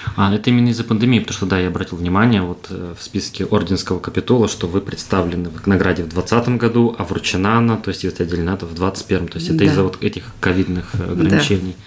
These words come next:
Speaker 1: А при каких обстоятельствах это было, э, ну, вот, вручение? То есть
Speaker 2: У президента поручал сам президент, так как, э,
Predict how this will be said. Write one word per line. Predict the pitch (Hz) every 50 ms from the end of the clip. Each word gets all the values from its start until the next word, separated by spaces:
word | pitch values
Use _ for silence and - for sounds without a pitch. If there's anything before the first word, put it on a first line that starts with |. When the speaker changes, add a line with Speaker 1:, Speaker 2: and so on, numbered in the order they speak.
| - - - _ - - - -
Speaker 1:
А | 110 101 101 - -
при | 120 107
каких | 104 98 - 110 113
обстоятельствах | 107 - - - 101 90 90 95 - - 90 -
это | - - 85
было, | 80 90 85 85 85
э, | 82 82 85 82 82 - - - - -
ну, | 90 90
вот, | 87 - -
вручение? | 90 87 92 - - 98 87 82 82 85 82 - - - - -
То | 87
есть | 85 - - - - - - - - - - -
Speaker 2:
У | 156
президента | - - 156 156 143 131 127 - - 143 139 160 156 156 - 214 208 - - - -
поручал | - 151 147 143 143 143 - - 156 156 151 143 143 - - - 170
сам | 147 - - 151 143 139
президент, | 143 - 143 143 131 127 135 127 - 165 156 170 202 233 233 - - - - - - - - - - - - - - - - _ _ -
так | - 151 156 156
как, | - - 143 143 - -
э, | 147 139 131